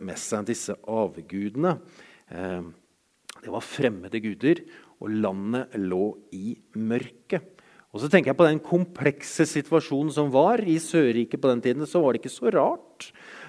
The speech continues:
at mange av israelittene gikk over til å dyrke disse avgudene. Eh, for de virket jo mye sterkere enn Israels Gud. Eh,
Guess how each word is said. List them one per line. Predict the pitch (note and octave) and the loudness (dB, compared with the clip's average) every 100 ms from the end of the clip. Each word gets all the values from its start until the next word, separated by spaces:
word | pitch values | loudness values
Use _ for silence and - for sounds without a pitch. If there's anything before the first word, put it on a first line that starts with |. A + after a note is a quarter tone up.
| - | 0
at | E3+ G3 | 2 2
mange | D#3 A#2 C#3 | 0 0 0
av | C3+ C3 | 0 0
israelittene | C3 - C3+ A#2 G2+ - B2 | -2 2 2 2 0 -6 -4
gikk | A#2 A2+ G2 | -2 -4 -6
over | F2 F2 - | -8 -10 -8
til | G#2+ | -4
å | A2+ | -4
dyrke | B2+ G#2 - - G2 | -2 -6 -8 -8 -6
disse | A2 - G#2 - | -8 -8 -8 -6
avgudene. | C3 A2+ D#2+ D#2 G2+ A#2+ F#3 A#3 F#3 - _ _ - - _ - | -4 -4 -8 -8 -6 -4 -4 -6 -6 -12 _ _ -20 -20 _ -12
Eh, | F#2 F#2+ F#2+ F#2+ - | -8 -6 -8 -10 -6
for | C#3 | -2
de | C#3+ F#3 | 0 0
virket | - - - | -2 -6 -2
jo | D3+ | 0
mye | D#3+ A#2+ D3+ | 0 -2 -4
sterkere | - G3+ C3+ - _ G2+ B2+ C#3+ A#2 | -2 0 0 -6 _ -2 -2 0 -4
enn | G#2+ | -6
Israels | G2 - - D#3 F3 G#3+ | -10 -8 -2 -2 -2 -6
Gud. | B3 E3+ - _ _ _ - - - _ | -8 -10 -20 _ _ _ -20 -20 -20 _
Eh, | F2+ F#2+ F#2 | -12 -10 -10